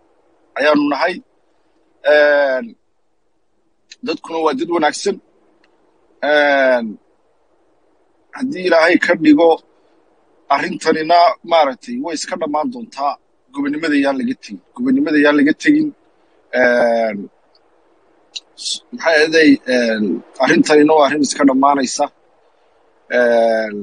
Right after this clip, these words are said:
markaad mabda'a iibinaysana, dee sidan ku, sidan ku iibsami maayee. Waxaad ku iibisaa maaragtay wanaag iyo soo jiidashaa mabda'a lagu iibiyaa, in maaragtay dad dhan,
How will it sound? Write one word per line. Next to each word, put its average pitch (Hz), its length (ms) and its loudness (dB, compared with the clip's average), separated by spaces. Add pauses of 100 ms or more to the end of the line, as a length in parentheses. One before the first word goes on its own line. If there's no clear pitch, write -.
(920)
markaad - 360 0
mabda'a 156 480 -2
iibinaysana, 143 680 -2 (480)
dee 135 260 -4 (180)
sidan 185 340 -2
ku, 170 100 -10 (100)
sidan 185 340 -4
ku - 140 -6
iibsami 175 480 -2
maayee. 165 460 2 (1080)
Waxaad - 200 -4
ku - 100 -10
iibisaa 131 500 0
maaragtay 131 480 0
wanaag 143 340 0
iyo 151 140 -2
soo 139 200 -8
jiidashaa 143 460 -4
mabda'a 131 360 -6
lagu 127 220 0
iibiyaa, 120 440 0 (140)
in 160 180 -6
maaragtay 120 480 -2 (520)
dad 247 240 -2 (120)
dhan, 196 160 2